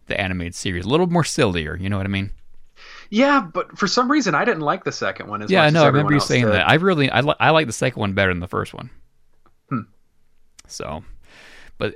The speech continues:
Speaker 1: of course that's not in my pick. We have all the
Speaker 2: Right.
Speaker 1: Transformer movies, like we said. Um, the second one, Revenge of the Fallen, was one of my least favorite movies of the two thousands.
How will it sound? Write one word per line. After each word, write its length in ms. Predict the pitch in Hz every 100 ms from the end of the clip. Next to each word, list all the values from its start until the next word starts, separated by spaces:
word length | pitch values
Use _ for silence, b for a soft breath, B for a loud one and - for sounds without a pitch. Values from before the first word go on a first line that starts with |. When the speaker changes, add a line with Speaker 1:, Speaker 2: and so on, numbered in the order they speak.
| -
Speaker 1:
of 120 | 117
course 200 | 120 101
that's 240 | 101 -
not 180 | 107 -
in 60 | 95
my 180 | 87
pick. 460 | 85 - 147 214 - B B
We 160 | 147 117
have 140 | 110
all 200 | - 117
the 80 | 117
Speaker 2:
Right. 120 | 104
Speaker 1:
Transformer 560 | 110 120 117 147 139 139
movies, 720 | 131 143 135 139 139 135 -
like 260 | - 101 -
we 80 | 101
said. 560 | - 107 104 104 104
Um, 260 | - 95 92
the 60 | 95
second 420 | - 110 117 101
one, 460 | 101 98 101 98
Revenge 380 | 85 95 101 101
of 60 | 101
the 60 | 92
Fallen, 500 | 101 98 101 101 95
was 340 | 90 90 107 -
one 220 | - 92 104
of 60 |
my 100 | 92
least 240 | 85 92 -
favorite 200 | 104 -
movies 360 | 90 92 92
of 200 | - 90
the 80 | 90
two 140 | - 98
thousands. 600 | 98 104 131 165 170